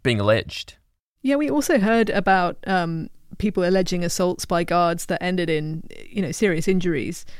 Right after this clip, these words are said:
Speaker 2: So back in twenty twenty-one, there was an incident where a minibus carrying fourteen people home from a, a dowry party, which,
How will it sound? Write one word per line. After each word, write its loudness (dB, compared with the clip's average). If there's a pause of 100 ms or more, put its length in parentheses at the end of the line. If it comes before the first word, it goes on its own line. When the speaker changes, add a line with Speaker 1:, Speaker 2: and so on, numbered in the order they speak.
(380)
Speaker 2:
So 2 (260)
back 2
in 4
twenty 2
twenty-one, 0
there 4
was 2
an 2
incident -2 (240)
where -2 (440)
a 2
minibus 2
carrying 0 (360)
fourteen 2
people 0
home 2
from 0
a, -2 (120)
a 0
dowry 2
party, -6
which, -6